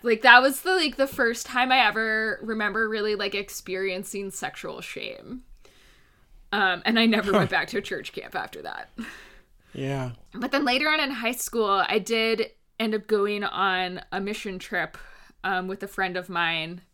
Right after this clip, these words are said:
Speaker 1: And that was the first time that I heard people really, like, talking about Satan as,
Speaker 2: Mm.
Speaker 1: like, a trickster god, <laughs> you know, who's, like, there to trip you up and, like, do evil and, like,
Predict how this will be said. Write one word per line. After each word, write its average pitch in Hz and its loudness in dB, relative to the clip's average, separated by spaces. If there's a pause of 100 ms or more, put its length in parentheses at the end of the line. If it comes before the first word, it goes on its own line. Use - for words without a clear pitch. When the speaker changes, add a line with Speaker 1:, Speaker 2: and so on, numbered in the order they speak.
Speaker 1:
And 202 -2
that 208 8
was 233 -4
the 247 -2
first 214 -6
time 196 -2 (600)
that 196 -2
I 196 2
heard 190 -4
people 202 -6
really, 185 -4
like, 190 -2
talking 190 -6
about 151 -4
Satan 294 -8 (440)
as, 196 4
Speaker 2:
Mm. 156 0
Speaker 1:
like, 185 -2
a - -6
trickster 233 -2
god, 247 4 (580)
<laughs> - -10
you 240 -2
know, 214 0
who's, 214 -6
like, 151 -6 (720)
there 196 0
to 190 -4
trip - -8
you 208 0
up 190 0
and, 156 -6
like, 135 -12
do 220 -4
evil 180 -2
and, 160 -8
like, 110 -10